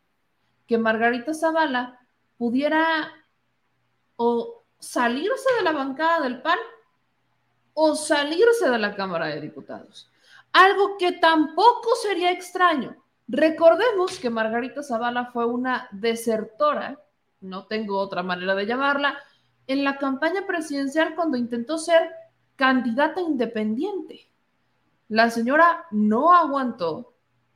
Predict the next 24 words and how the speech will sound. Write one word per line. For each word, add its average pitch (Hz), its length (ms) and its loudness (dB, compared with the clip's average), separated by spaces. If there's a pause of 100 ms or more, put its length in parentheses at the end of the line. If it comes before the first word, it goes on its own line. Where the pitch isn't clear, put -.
(340)
y 247 120 -6
se 214 160 -6
echó 180 320 -10
para 143 180 -12
atrás. - 480 -20 (1000)
No 269 360 4
sería 320 640 0
la 269 180 -2
primera 214 380 -2
vez 190 240 -4
que 202 100 -12
Margarita 180 480 -6
Zavala 185 600 -4 (440)
se - 220 -6
esconde, 233 800 -6 (840)
que 202 360 -4
huye 240 640 -2 (420)
y 220 160 -6
que 220 80 2
actúa 214 760 -4 (140)
como 196 220 -6
una 208 200 0
verdadera 175 680 -4 (220)
cobarde. 160 600 -8